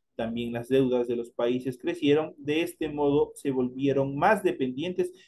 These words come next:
del sistema capitalista mundial, especialmente del sistema capitalista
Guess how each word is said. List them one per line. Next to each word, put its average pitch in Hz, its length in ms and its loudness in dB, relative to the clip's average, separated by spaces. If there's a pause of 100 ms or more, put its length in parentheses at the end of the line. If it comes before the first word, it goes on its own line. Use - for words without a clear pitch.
(140)
del 180 140 -4
sistema 156 420 -6
capitalista 135 640 -4
mundial, 120 300 -10
especialmente 151 840 -4
del 127 1000 -2
sistema 139 440 -2
capitalista 196 800 0